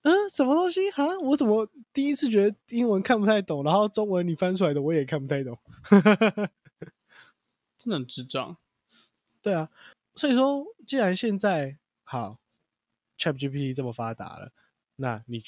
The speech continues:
Speaker 1: 你会觉得还需要学语言吗？假如说你，好，你现在学了一门英语，你还会想要再学其他语言吗？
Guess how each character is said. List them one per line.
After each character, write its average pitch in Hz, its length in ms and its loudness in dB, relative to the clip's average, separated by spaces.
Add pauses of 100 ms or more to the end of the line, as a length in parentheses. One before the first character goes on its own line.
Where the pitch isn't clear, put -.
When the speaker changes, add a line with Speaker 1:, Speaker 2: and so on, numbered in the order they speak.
Speaker 1:
你 113 280 -8
会 143 180 0
觉 117 160 -8
得 110 100 -8
还 107 140 -10
需 120 120 -8
要 120 100 -4
学 101 180 -12
语 95 140 -12
言 - 120 -18
吗？ - 160 -18
假 120 160 -6
如 131 60 -2
说 170 160 -4
你， 143 100 -6
好， 113 160 -6
你 110 80 -8
现 147 140 -4
在 156 100 0
学 135 140 -6
了 110 120 -6
一 113 60 -8
门 127 220 -6
英 123 220 -8
语， 104 200 -14
你 135 120 -6
还 123 120 -4
会 170 120 0
想 117 120 -6
要 123 80 -6
再 139 120 -4
学 107 160 -10
其 - 140 -12
他 101 180 -10
语 92 140 -16
言 - 180 -20
吗？ - 80 -20